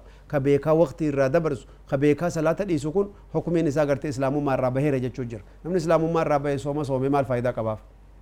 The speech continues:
Idan haala guddootu gartanii, eh, Rabbi subhaanahu wa ta'aalaa shari'aa keessan nu beeksisee jira. Laa budda min maarifati al-hikma fi faraa'idi Illaahi tabaaraka wa ta'aalaa. Hikmaa Rabbiin guddaan faraa'ida kana hojjedhaa nuun jedheef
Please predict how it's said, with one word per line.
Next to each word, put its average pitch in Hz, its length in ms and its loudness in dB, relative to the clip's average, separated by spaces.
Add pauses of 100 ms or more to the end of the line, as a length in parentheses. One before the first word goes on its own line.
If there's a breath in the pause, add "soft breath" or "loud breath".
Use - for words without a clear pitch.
(680 soft breath)
Idan 196 360 12 (420)
haala 165 220 12
guddootu 170 380 4
gartanii, 147 520 6 (460)
eh, 147 360 10 (100)
Rabbi 151 280 6
subhaanahu 143 540 6
wa 135 80 6
ta'aalaa 143 500 8 (300 soft breath)
shari'aa 156 280 6
keessan 160 300 0
nu 147 100 2
beeksisee 143 320 0
jira. 156 220 10 (360 soft breath)
Laa 147 260 12
budda 165 320 8
min 156 160 6
maarifati 160 560 6
al-hikma 165 600 6 (260 soft breath)
fi 156 280 2
faraa'idi 151 540 8
Illaahi 147 400 4
tabaaraka 135 480 2
wa 123 120 0
ta'aalaa. 131 340 4 (400 soft breath)
Hikmaa 185 340 6
Rabbiin 185 360 8
guddaan 214 460 6 (300 soft breath)
faraa'ida 170 600 6
kana 185 220 2
hojjedhaa 165 500 4
nuun 156 200 6
jedheef 220 340 8